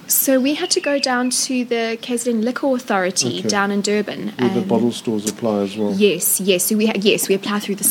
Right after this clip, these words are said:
Speaker 1: same department.
Speaker 2: Okay.
Speaker 1: Yes, yeah.
Speaker 2: And that is not a very nice department, is it?
Speaker 1: Oh, look, we had a, we had a wonderful contact. Uh,
Speaker 2: Oh.
Speaker 1: again, all these incredible people who ha-, have been recommended to us. We had a contact for a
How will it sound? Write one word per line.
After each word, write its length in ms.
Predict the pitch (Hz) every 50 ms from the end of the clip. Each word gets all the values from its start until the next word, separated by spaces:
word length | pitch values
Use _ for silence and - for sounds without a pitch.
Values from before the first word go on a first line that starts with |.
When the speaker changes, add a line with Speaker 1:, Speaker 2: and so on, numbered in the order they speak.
| -
Speaker 1:
same 140 | 208 190 196
department. 640 | 190 - - - 185 185 190 - - - 208 190 -
Speaker 2:
Okay. 100 | - - - - 107 104
Speaker 1:
Yes, 320 | 101 - - - - - -
yeah. 120 | - 113 104 113
Speaker 2:
And 160 | 117 113 110
that 260 | 117 113 110 - -
is 140 | 120 110 104
not 180 | 117 117 113 113
a 60 | 110
very 260 | 104 104 104 104 104
nice 240 | 104 107 107 104 104
department, 640 | - - 110 - 104 98 92 - - 92 98 - -
is 160 | 101 98 107
it? 140 | 113 113 - - - -
Speaker 1:
Oh, 160 | - 285 254 240
look, 200 | 254 294 277 -
we 180 | 220 233 277 330 -
had 180 | 294 330 330
a, 220 | 330 320 311 294 262
we 100 | 208 254
had 100 | 254 311
a 40 | 320 233 220
wonderful 220 | 247 294 - -
contact. 640 | - - - 247 262 247 - 208 - - - - 226
Uh, 140 | - - 247
Speaker 2:
Oh. 40 | 220 233
Speaker 1:
again, 380 | - 311 311 269 233 233 262 285 -
all 100 | 277 277
these 160 | 277 285 277
incredible 380 | - 262 254 262 254 262 247 240
people 340 | 240 254 254 247 - 233 220 220 214
who 460 | 240 226 220 220 220 220 208 202 180 - - -
ha-, 140 | - 226 220 - 214
have 80 | 214 214
been 140 | - 220 214
recommended 480 | 220 220 220 233 220 220 254 262 285 - -
to 80 | 240 180
us. 220 | 180 190 - -
We 320 | 208 226 233 226 226 233
had 160 | 226 - 247 233
a 60 | 233 233 -
contact 320 | 269 269 269 285 269 - -
for 160 | - 247 233
a 320 | 226 220 214 214 208 -